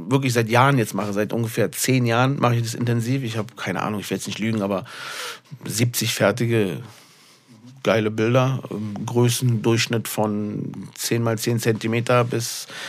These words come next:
zwei Meter zwanzig mal zwei Meter Rahmen, auf Keilrahmen, die ich auch selber baue. Also alles ist selbst. Ich beziehe den Stoff selbst,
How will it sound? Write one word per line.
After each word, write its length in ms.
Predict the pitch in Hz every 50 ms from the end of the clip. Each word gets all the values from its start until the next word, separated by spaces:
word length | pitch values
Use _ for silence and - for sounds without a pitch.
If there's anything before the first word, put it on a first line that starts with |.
| - -
zwei 240 | - - - 107 113
Meter 300 | 113 117 117 123 101 -
zwanzig 520 | - - 120 117 120 120 - 120 120 -
mal 360 | - 104 104 98 95 95 95 -
zwei 240 | - - 101 101
Meter 400 | 98 110 120 120 151 151 156 147 - - - - - - - - - - - - - - -
Rahmen, 440 | 131 131 131 135 139 147 147 143 - - - - -
auf 160 | - - - -
Keilrahmen, 540 | - - 123 127 131 135 135 139 139 139
die 80 | 131 123
ich 120 | 117 -
auch 120 | - - 110
selber 280 | 113 101 98 98 92
baue. 340 | - 107 110 127 143 147 143
Also 200 | - 107 104 104
alles 260 | - - 143 143 -
ist 100 | 143 127
selbst. 460 | - 117 127 120 120 - - - - - - - - - _ _ _ -
Ich 200 | - 123 - -
beziehe 240 | - 123 - - 120
den 80 | 120 120
Stoff 280 | - - 143 139 127
selbst, 580 | - 127 120 120 117 120 - - - - -